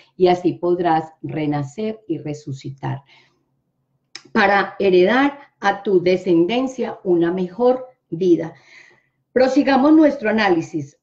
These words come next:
Los números son el lenguaje del universo. Existe un significado de la sincronicidad numérica. Nosotros recibimos señales, mensajes de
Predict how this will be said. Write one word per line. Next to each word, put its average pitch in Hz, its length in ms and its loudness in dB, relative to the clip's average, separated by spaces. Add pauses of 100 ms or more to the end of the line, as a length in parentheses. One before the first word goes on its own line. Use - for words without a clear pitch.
Los 233 260 -2
números 240 800 0
son 226 320 -4
el 254 140 -4
lenguaje 220 880 -6
del 180 440 -2
universo. 175 840 -2 (340)
Existe 226 480 -6
un 269 80 -4
significado 226 1040 -6
de 190 160 -4
la 180 160 -2
sincronicidad 175 1160 -4 (100)
numérica. 185 840 -4
Nosotros 175 580 -2
recibimos 180 600 -2
señales, 165 500 0
mensajes 170 680 -4
de 170 80 0